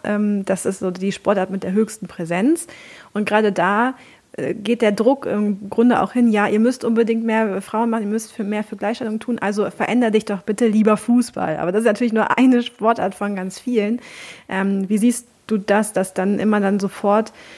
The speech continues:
ähm, mit Blick auf den D F B, äh, D-F-B-Präsidentschaft, ähm, Frauen in Führungspositionen und, äh, Schiedsrichterinnen und sonstiges, also immer nur mit Fokus auf diesen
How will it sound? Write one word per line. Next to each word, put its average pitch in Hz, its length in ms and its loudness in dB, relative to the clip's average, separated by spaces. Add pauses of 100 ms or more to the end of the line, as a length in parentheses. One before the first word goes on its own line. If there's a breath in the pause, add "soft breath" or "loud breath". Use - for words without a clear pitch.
(200 loud breath)
ähm, 196 280 0
mit 196 200 -2
Blick 208 240 0
auf 196 240 -2
den 196 260 0
D 208 240 2
F 208 160 0
B, 185 360 2 (280 loud breath)
äh, 190 220 0
D-F-B-Präsidentschaft, 185 1500 -2
ähm, 185 380 -2
Frauen 202 280 0
in 208 40 2
Führungspositionen 202 1080 2
und, 196 380 -2
äh, 180 460 -2
Schiedsrichterinnen 202 800 -2
und 185 80 -4
sonstiges, 202 400 -2
also 202 180 0
immer 240 220 4
nur 240 120 4
mit 214 120 0
Fokus 240 340 0
auf 196 160 -4
diesen 214 420 -2